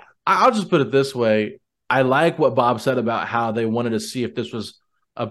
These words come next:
more than just a prove it year for Miles. If he can do it consistently, that's why they didn't want to commit the four years, that kind of thing. So it does make some sense behind the logic, and they were in that unique situation with the renegotiation contract to offer him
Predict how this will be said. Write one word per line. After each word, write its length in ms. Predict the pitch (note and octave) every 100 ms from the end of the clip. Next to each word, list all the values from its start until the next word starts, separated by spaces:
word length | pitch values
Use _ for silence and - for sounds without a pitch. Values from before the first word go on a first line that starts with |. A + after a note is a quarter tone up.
| -
more 300 | C#3 C3 B2+
than 120 | A2+
just 160 | G#2+ A2+
a 40 |
prove 320 | G#2+ - D3
it 100 | C3+
year 260 | - G#2+ A2
for 120 | A2
Miles. 440 | G#2+ G#2 G#2 G2 G2+
If 80 |
he 80 | B2
can 120 | A2+
do 140 | A2 A2
it 60 |
consistently, 720 | G#2+ F#2+ - G#2+ G#2+ G#2 G#2 - _ -
that's 180 | A#2 A2+
why 60 |
they 80 | A2+
didn't 140 | A2 G#2+
want 100 | G#2
to 80 |
commit 260 | G#2+ G#2+ G#2
the 80 | G#2+
four 220 | - A2
years, 300 | G#2 G#2+ G2
that 180 | A2 G#2+
kind 100 | G#2
of 100 | G2
thing. 200 | G#2+ G#2
So 100 | C#3+
it 80 | D3+
does 180 | A3
make 180 | G3 F#3
some 120 | D#3+
sense 240 | B2+ C3 A#2
behind 240 | A#2 A#2+
the 60 | A2
logic, 400 | G2+ G#2 G#2+ A2
and 180 | A2 G2 _ _ -
they 100 | B2+
were 160 | B2+
in 100 | C3
that 120 | A#2+ A2+
unique 300 | A2+ A2+ A2
situation 580 | A#2 A2+ G#2+ G#2+ A2+
with 160 | G#2+ A2
the 60 | A2
renegotiation 720 | A2 G#2 G#2+ G#2 A2 G#2 G#2
contract 460 | A2 G#2 G2+ G#2 F#2+
to 80 |
offer 280 | A2 A2 G#2+
him 260 | G2+ G#2